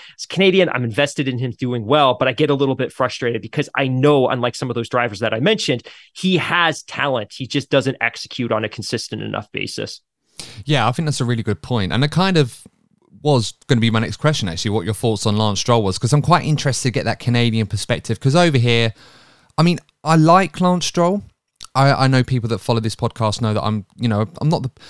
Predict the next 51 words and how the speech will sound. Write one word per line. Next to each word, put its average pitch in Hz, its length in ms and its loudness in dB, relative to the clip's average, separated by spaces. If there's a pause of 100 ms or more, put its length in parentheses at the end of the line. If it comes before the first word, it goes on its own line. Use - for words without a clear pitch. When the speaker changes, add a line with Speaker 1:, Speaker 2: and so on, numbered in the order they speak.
(320)
Speaker 2:
I've 147 120 0
not 185 260 2
always 160 380 2
sung 131 220 -2
his 117 140 -2
praises, 104 600 -4
but - 200 -4
I 123 100 2
have 147 380 0
made 131 200 0
sure 127 140 -2
to 117 140 -4
do 123 180 0
so 107 320 -2
when 107 640 -2
they 104 440 -2
are 98 240 0
certainly 95 400 -4
due 101 240 0
and 90 80 -2
when 95 80 -2
he's 95 160 0
earned 107 240 0
that. - 240 -8 (480)
And 147 180 4
he's 147 140 4
a 147 60 -2
driver 165 420 4
that 139 240 0
does 151 220 6
have 143 200 0
some 127 160 -2
peaks. - 480 -4 (480)
Overall, 156 380 6
I 139 60 4
think 135 180 0
he's 120 100 0
rather 120 300 4
solid 104 340 0
compared 131 320 0
to 139 100 -2
a - 20 2
lot 180 140 4
of 175 140 0
other 147 160 0
drivers, 123 560 0
as 135 220 -2
you 147 40 0
said, 95 300 -4
you 107 60 -2
know, 95 140 -2